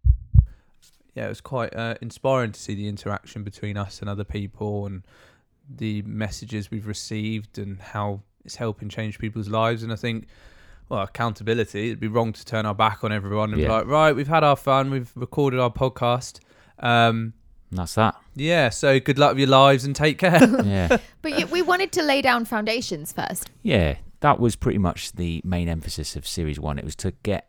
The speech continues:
Speaker 2: out how Ben and I operate from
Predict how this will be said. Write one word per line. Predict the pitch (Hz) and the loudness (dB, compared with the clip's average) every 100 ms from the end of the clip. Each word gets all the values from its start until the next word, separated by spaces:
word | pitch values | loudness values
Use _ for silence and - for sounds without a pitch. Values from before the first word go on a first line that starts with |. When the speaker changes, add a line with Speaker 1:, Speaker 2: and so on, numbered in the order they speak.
| - | -6
Speaker 2:
out | 82 71 - _ _ _ _ | -2 -2 -6 _ _ _ _
how | - - 87 82 78 76 67 _ - | -14 -8 -6 -4 -4 -6 -12 _ -16
Ben | 78 87 80 76 73 73 | -4 -2 -2 -4 -6 -10
and | - 73 | -10 -8
I | 73 71 71 71 71 71 _ _ _ | -6 -6 -6 -6 -8 -10 _ _ _
operate | 92 85 - 76 71 69 - _ - - _ _ _ _ _ _ _ _ | -8 -4 -4 -4 -6 -8 -12 _ -18 -18 _ _ _ _ _ _ _ _
from | - - - 80 78 | -20 -10 -4 -4 -4